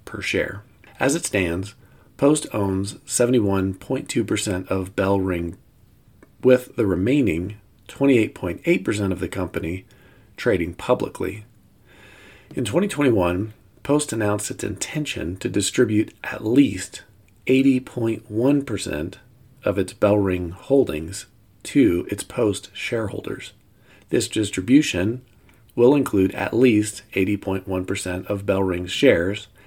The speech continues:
and an as-yet-to-be-determined cash distribution, leaving Post with no more than fourteen point two percent ownership interest in Bellring. Legacy owners of Bellring common stock,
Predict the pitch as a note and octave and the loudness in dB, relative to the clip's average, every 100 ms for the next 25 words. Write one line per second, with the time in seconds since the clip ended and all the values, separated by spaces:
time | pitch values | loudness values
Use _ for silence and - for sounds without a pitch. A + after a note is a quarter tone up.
0 | - _ - C#3+ A#2 G2 G#2 G#2+ - A2 | -20 _ -2 2 2 2 -2 -6 -10 -8
1 | G#2 G#2+ A#2+ A#2+ G#2 A2+ A#2+ - A#2+ A2 | -6 -2 0 0 2 0 0 -2 -2 0
2 | G#2 G#2 F#2 C3 B2+ F2 F2+ G#2 - _ | -2 -4 -6 -2 -2 -2 -6 -10 -16 _
3 | _ - A2 G#2+ - - G#2+ G#2 - G#2 | _ -6 -4 -2 -4 -4 -6 -6 -4 -2
4 | F#2 - G2 G#2+ _ - - A#2+ G#2+ F#2 | -2 -4 -12 -16 _ -20 -10 -2 0 0
5 | F2+ - C#3 A2 A2 - G2 - A2 G#2 | -2 6 8 8 4 -4 -6 -6 -2 0
6 | G#2 G#2 G2 F2+ F#2 - - B2 B2 - | 2 2 2 -2 -6 -12 0 0 0 -6
7 | A2+ A2 G2+ - G2+ - D#3 E3+ - G2 | -6 -4 -6 -8 -10 -4 -4 -4 -4 -6
8 | E2+ F2+ E2 D#2 F#2 F2+ - G2 - G#2 | -6 -6 -6 -4 -4 -4 -6 -8 -6 -8
9 | - - - G2 F#2 G#2+ G2+ - G2+ G2+ | -10 -14 -4 -2 -2 0 0 -2 -8 -10
10 | G2 _ _ _ _ _ - - - - | -14 _ _ _ _ _ -20 -20 -20 -20
11 | - - - - - C3 C#3+ G#2 A2 F2+ | -20 -20 -20 -16 2 6 6 4 2 2
12 | F#2 G#2 G2+ E2 G#2 G2+ F#2 E2+ - A#2 | 2 0 -2 -2 2 4 4 -2 -4 -2
13 | E2 C#2+ - - F2 | -2 -6 -6 -4 -6